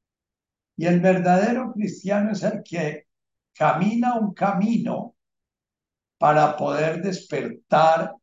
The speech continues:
ese Cristo, esa conciencia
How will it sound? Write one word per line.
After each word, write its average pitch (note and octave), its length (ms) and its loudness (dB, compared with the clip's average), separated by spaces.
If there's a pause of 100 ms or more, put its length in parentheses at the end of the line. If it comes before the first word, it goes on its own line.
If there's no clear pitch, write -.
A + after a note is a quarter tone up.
(160)
ese D#3 420 -10
Cristo, F3 920 -2 (300)
esa D#3 320 -4
conciencia E3 1120 -6